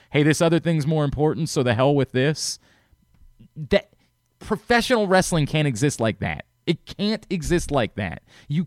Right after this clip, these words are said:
can't do that. You have to acknowledge the work that you're doing. You have to pay attention to your product. You have a responsibility to go from there somehow.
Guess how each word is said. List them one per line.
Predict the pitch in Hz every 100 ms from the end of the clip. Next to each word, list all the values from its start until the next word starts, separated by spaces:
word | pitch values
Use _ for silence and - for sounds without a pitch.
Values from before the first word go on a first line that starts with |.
| -
can't | - 196 208 - _ 139
do | 120 190 175
that. | 117 - - _ _ _ _ -
You | 120 175 226
have | 220 - 208 208 -
to | 208
acknowledge | 180 175 170 175 156 - -
the | 151
work | 110 147 196 -
that | 196 -
you're | 170 156
doing. | 120 160 151 113 101 - - -
You | 135 151 226 240
have | 160 202 196 -
to |
pay | - - 185
attention | - 180 170 180
to | 156
your | 156 147
product. | - 147 131 95 _ - -
You | 156
have | 190
a | 170
responsibility | 156 - - - 185 214 220 214 165 185 190 180 127 110 - _
to | -
go | 147 113 170 196
from | - 190 170
there | 165 160
somehow. | - 139 117 101 87 87